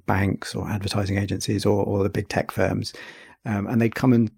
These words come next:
spend their whole weekend for free working on this. And I think we just started to, to get the feel that there was potential here,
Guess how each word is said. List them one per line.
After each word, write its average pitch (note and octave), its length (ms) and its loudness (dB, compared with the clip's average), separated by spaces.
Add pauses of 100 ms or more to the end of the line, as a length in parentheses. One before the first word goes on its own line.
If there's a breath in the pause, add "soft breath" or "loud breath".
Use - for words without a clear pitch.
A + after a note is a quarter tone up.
spend G#2+ 400 2
their G2+ 140 2
whole A#2+ 200 6
weekend F#2+ 480 2
for B2+ 240 4
free F2+ 340 -2
working F#2 380 -4
on E2+ 160 -8
this. F2 300 -10 (800 loud breath)
And G#2+ 480 4 (300)
I D3+ 60 4
think A3+ 340 4
we D#3 100 6
just D#3+ 220 0
started C#3+ 460 2
to, B2+ 180 6
to - 180 -6 (120)
get D3+ 160 2
the D3+ 80 -4
feel C3 340 6
that G2+ 120 2
there A#2+ 100 -2
was A2 100 2
potential A#2+ 720 0
here, F#2 500 -6